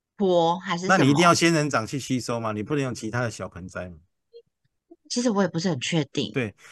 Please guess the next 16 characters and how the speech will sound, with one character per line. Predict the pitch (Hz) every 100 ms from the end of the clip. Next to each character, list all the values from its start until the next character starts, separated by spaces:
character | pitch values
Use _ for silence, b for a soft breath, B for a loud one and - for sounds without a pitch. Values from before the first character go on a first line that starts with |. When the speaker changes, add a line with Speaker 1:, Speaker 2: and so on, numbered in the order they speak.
| B B
Speaker 2:
仙 | 156
人 | 170 151
掌 | 113
那 | 131
真 | 127 117
的 | 110
会， | 95 110 98 85
会 | - 120
那 | 110 107
个， | 92 85 82 _ _ _ _
会 | - 131
那 | 120
个 | 113 104 101
犯 | - 107
小 | 95 85
人。 | 78